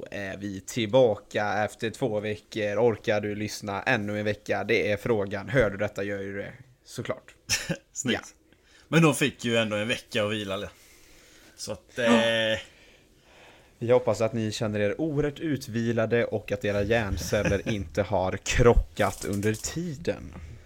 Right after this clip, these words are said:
Speaker 1: Det händer nämligen mig rätt ofta. <laughs>
Speaker 2: Samma här.
Speaker 1: Alltså, jag brukar skämta om mig själv att jag har två hjärnceller kvar och att de krockar. Och då blir det
Speaker 2: Mm.
Speaker 1: kortslutning. Och då funkar ingenting.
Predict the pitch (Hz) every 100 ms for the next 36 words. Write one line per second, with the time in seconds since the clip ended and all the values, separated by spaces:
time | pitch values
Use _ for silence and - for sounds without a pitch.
0 | - - - 113 107 104 98 101 101 95
1 | 98 98 104 104 95 90 101 101 - -
2 | 101 - - _ _ - - - - _
3 | 139 - 143 117 101 98 107 113 92 73
4 | - - - _ - - - _ _ -
5 | - - - - - - - - 107 110
6 | 107 - 110 110 123 135 147 127 101 123
7 | 127 127 - 127 117 110 113 110 101 -
8 | - 98 98 104 92 92 - 95 92 -
9 | 101 98 92 92 101 95 - 107 - _
10 | - 95 - - _ _ _ _ _ _
11 | _ _ - 101 95 98 104 101 - -
12 | 104 - - - _ _ _ _ _ -
13 | 98 - 101 - 98 95 95 101